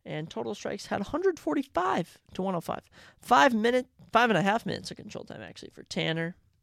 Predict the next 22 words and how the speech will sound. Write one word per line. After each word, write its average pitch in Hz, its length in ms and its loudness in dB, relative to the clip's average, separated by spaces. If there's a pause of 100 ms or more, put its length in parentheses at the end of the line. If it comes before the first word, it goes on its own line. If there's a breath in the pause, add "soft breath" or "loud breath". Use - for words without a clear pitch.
(220)
A 151 80 -6
minute 151 380 -4
for 151 80 -8
Alexa. 131 400 -8
This - 180 -8
was - 140 -10
all 57 160 -6
from - 240 -20 (120)
clinch - 480 -12
work - 300 -14
and - 140 -16
just - 180 -20
holding 151 380 -8
on 147 160 -8
him. 147 160 -12 (1200 soft breath)
Tanner 294 260 4
now 269 160 2
moves 254 260 -4
to 196 120 -2
two 392 340 -2
and 190 240 -6
four 220 640 0